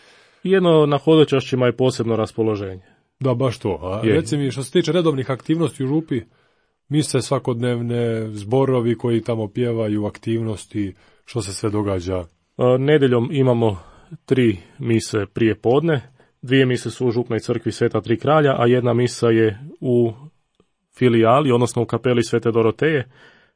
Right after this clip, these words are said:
Speaker 1: a jednom mjesečno umjesto u kapelu Svete Doroteje odlazimo u Stubičku Slatinu, tamo slavimo misu u jednom vatrogasnom domu, u, u prostoriji u sklopu vatrogasnog doma. A, svaki dan je sveta misa u devetnaest sati,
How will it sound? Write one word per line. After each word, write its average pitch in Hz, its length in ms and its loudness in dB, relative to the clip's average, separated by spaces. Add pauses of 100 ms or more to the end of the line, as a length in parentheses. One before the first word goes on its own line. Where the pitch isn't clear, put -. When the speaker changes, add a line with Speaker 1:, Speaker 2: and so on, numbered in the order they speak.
(100)
Speaker 1:
a 131 80 -2
jednom 131 280 4
mjesečno 123 680 0 (680)
umjesto 131 360 0
u 113 40 0
kapelu 123 340 0
Svete 120 260 -2
Doroteje 113 420 2
odlazimo 120 380 4
u 117 40 -6
Stubičku 117 440 -2
Slatinu, 127 540 -2
tamo 110 280 0
slavimo 113 380 0
misu 110 420 -2 (600)
u 113 120 -4
jednom 107 460 0 (840)
vatrogasnom 110 600 -2
domu, 123 280 0
u, 120 520 -4
u 113 40 -8
prostoriji 117 720 0
u 123 60 -4
sklopu 117 380 0
vatrogasnog 110 680 -2
doma. 98 300 -6 (920)
A, 123 160 4
svaki 135 380 0
dan 120 240 2
je 107 120 -2
sveta 110 360 -2
misa 110 340 -4
u 101 60 0
devetnaest 101 480 -4
sati, 139 420 -4